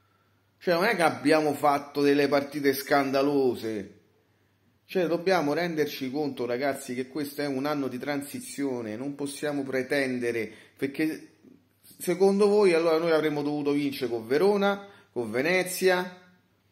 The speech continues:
che ci poteva sta vincere con queste due squadre, ma ci può sta anche non, non farlo,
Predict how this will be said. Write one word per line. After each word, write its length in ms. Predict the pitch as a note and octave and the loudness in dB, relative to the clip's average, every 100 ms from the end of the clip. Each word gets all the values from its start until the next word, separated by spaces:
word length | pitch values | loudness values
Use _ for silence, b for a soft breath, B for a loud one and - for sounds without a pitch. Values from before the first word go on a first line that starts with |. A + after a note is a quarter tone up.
| _ _ | _ _
che 160 | - G#2+ | -10 -10
ci 140 | - | -6
poteva 300 | G#2+ A2 A2 | -4 -2 -2
sta 180 | G#2+ B2+ | -2 -2
vincere 300 | A2+ G#2+ A#2+ | -2 -4 -6
con 100 | A2 | -6
queste 200 | A2+ A2+ | -6 -8
due 100 | A2+ | -8
squadre, 380 | - A#2 A2 G#2+ | -8 -4 -2 -4
ma 100 | G#2+ | -8
ci 100 | G#2+ | -8
può 140 | A2 | -8
sta 180 | A2 A2+ | -8 -8
anche 240 | A#2 A#2 | -8 -8
non, 340 | A2 A2+ A2 G2+ | -8 -8 -8 -10
non 180 | D#2 A#2 | -10 -12
farlo, 640 | G2 C3 B2 G2+ G#2 G2+ | -6 0 0 0 -6 -12